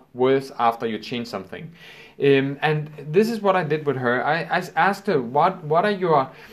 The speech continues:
you know, your click-through rate?" I don't know how much you know about ads, but you want to look at the rate of the cl-, uh, click rate. How many people who watch the, the ad actually clicks on the link to go to the landing page? You want to track that,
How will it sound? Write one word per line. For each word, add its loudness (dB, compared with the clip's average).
you -4
know, 0
your -4
click-through -4
rate?" 2
I 0
don't 0
know 0
how -2
much -2
you -6
know 0
about 2
ads, -2
but 2
you -4
want 2
to -2
look 0
at -6
the 0
rate -4
of -6
the -6
cl-, -4
uh, 0
click 0
rate. -2
How 0
many -2
people -2
who -8
watch 0
the, 2
the -2
ad 2
actually 0
clicks -2
on -4
the -2
link -2
to -6
go 4
to -4
the 2
landing -2
page? -8
You -4
want 0
to -6
track -2
that, -2